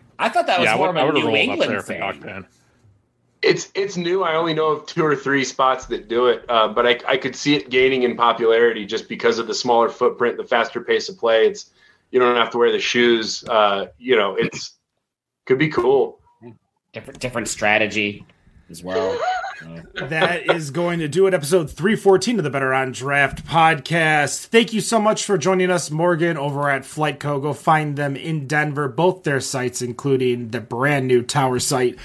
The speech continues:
Speaker 4: And no matter what you think of your beer, we think it's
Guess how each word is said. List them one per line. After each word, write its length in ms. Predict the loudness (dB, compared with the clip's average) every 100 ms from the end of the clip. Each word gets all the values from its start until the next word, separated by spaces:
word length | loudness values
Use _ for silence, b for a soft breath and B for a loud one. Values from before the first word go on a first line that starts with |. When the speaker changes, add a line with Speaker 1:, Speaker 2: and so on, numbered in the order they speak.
| B B B
Speaker 4:
And 200 | 0 2
no 60 | 2
matter 240 | 2 2
what 240 | 0 0 -2
you 100 | -4
think 300 | -4 -4 -4
of 160 | -4
your 140 | -4 -4
beer, 280 | 0 0
we 160 | 0 -4
think 300 | -2 -2 2
it's 880 | 4 4 2 -4 -6 -8 -10 -10 -14